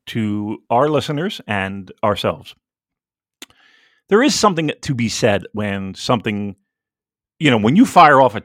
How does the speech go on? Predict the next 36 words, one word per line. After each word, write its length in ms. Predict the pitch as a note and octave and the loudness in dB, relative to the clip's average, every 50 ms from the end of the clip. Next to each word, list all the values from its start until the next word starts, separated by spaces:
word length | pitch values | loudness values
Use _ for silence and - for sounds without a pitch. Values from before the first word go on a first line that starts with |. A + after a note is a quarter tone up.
| - - | -8 -8
a 80 | - A2 | -8 -8
tweet 400 | - - C#3+ C#3+ B2 A2 - - _ | -6 -6 -4 -4 -4 -4 -6 -8 _
of, 440 | - G2+ G2 F#2+ F#2+ F#2 F2+ - - _ _ _ _ _ _ _ _ _ _ _ _ | -4 -2 -2 -2 -2 -4 -8 -12 -20 _ _ _ _ _ _ _ _ _ _ _ _
uh, 600 | - G#2+ G2 F#2+ F#2+ F#2 F2+ F2 E2+ E2+ E2+ E2+ - | -4 -2 0 0 0 0 0 0 -2 -2 -4 -6 -6
you 80 | - A2+ | -8 -8
know, 120 | E2 D#2+ - _ - F2+ | -10 -10 -14 _ -16 -8
whoever's 480 | F#2 A2+ A2+ A2+ A#2 A2+ G#2+ G2 E2 F2+ | -6 -2 2 2 2 2 2 -2 -4 -4
leaving 320 | F#2+ F2+ F#2 E2 E2+ E2+ | -4 -6 -6 -6 -10 -10
or 180 | E2 E2+ F2 E2+ | -10 -8 -8 -6
we're 120 | F2 G2 E2 | -6 -6 -4
hearing 600 | F#2+ A#2 B2 A2+ A2 G#2+ G2+ G2 F#2+ F#2+ F2+ E2+ | -2 0 0 0 0 -2 -4 -4 -6 -6 -6 -4
whatever 400 | G#2 G#2 G#2 F2+ F2+ F#2 E2+ D2+ D#2+ - | -4 -2 -2 -4 -4 -6 -10 -12 -12 -10
thing, 320 | - G#2 F2+ E2 - - _ _ _ - - - - | -8 -8 -8 -8 -12 -18 _ _ _ -20 -18 -10 -6
and 120 | A#2 G#2+ | -2 2
we 80 | B2 D#3+ | 4 4
don't 180 | G#3 A3 F#3 | 4 4 4
do 140 | A3 G#3 A3 | 4 4 4
it 60 | A#3 | 4
a 40 | A3+ | 4
lot 220 | G#3 G3 G3 - | 4 4 4 2
anymore 420 | - G#3+ A3+ A#3+ A3 G3 E3+ E3 F3+ | 0 -2 0 0 0 0 0 0 -2
because 340 | F3 E3 - E3 E3 D#3 D3 | -4 -6 -4 -4 -4 -2 -2
we 100 | E3+ F#3 | -4 -2
don't 160 | G3 F#3+ D3+ | -2 -2 -2
give 120 | D#3+ C3 | -2 -2
a 60 | C3 | -4
fuck 600 | B2 - - - - - - - A#2+ - - - - - | -6 -10 -14 -12 -6 -2 0 0 0 0 -4 -10 -14 -6
about 220 | A2+ A2 G#2 - | -4 -2 -2 -2
Twitter 260 | - - F#2+ E2+ E2+ E2 | -4 -6 -8 -8 -8 -10
anymore. 260 | E2 - - - - - | -16 -20 -20 -18 -12 -8
We 80 | B2+ | -6
don't, 160 | C#3 D3 C#3 B2+ | -4 -4 -6 -6
just 240 | - D3 C3+ - - | -8 -12 -12 -4 0
don't 220 | G#2+ G#2+ A#2+ A2 | 0 2 2 0
care. 280 | - - F#2 F2 - _ - - - - - | -4 -8 -10 -10 -12 _ -20 -20 -20 -4 0
Like, 200 | D3+ C3+ - - | 0 0 0 0